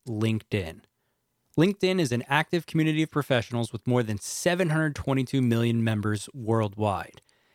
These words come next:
And getting started is easier than ever, with new features to help you find qualified candidates quickly. Post a job with targeted screening questions, and LinkedIn will quickly get your role in front of more qualified candidates.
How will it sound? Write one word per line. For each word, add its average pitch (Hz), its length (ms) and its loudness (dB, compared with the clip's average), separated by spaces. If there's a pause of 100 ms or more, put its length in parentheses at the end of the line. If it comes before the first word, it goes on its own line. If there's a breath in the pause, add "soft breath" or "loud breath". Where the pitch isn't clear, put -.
(120)
And 107 120 -2
getting 202 240 2
started 131 560 0
is 117 180 -8 (100)
easier 147 400 2
than 123 160 0
ever, - 380 -6 (160)
with 123 160 2
new 185 220 4
features 170 400 -2
to 147 120 0
help 120 240 0
you 120 120 -2
find 104 320 -2
qualified 175 640 -2
candidates 113 580 -4 (100)
quickly. - 580 -6 (420)
Post 220 240 2
a 233 80 0
job 147 320 2
with 127 160 -4
targeted 165 440 -2
screening 147 360 -2
questions, 143 600 -2
and 104 220 -4
LinkedIn 175 380 2
will 120 100 0
quickly 170 400 -2
get 143 220 -4
your 143 140 2
role 110 360 2
in 123 80 -2
front 113 220 -2
of 101 100 -8
more 135 380 2
qualified 120 720 0
candidates. - 760 -8